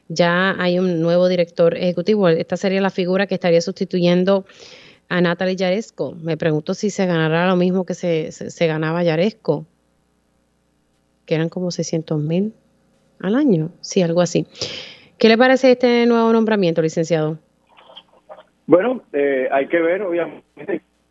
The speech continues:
Speaker 2: cuál es la ejecutoria de él. Él es meramente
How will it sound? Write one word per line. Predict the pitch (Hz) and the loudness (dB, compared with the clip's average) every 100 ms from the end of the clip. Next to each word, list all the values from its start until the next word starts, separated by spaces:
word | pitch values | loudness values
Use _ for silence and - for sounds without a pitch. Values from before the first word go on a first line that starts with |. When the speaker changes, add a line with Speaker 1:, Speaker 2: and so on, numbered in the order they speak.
| _ _ | _ _
Speaker 2:
cuál | 135 131 | -10 -6
es | 139 | -4
la | 147 156 147 131 - - _ _ _ | -2 0 0 0 -6 -20 _ _ _
ejecutoria | 135 139 135 - 127 139 147 | -8 -6 -6 -2 0 0 0
de | 147 139 | 0 -2
él. | 170 214 | -4 -6
Él | - 131 147 | -2 0 0
es | 170 165 | -2 -2
meramente | 170 170 160 165 160 180 180 | -4 -2 -4 -6 -4 -2 -2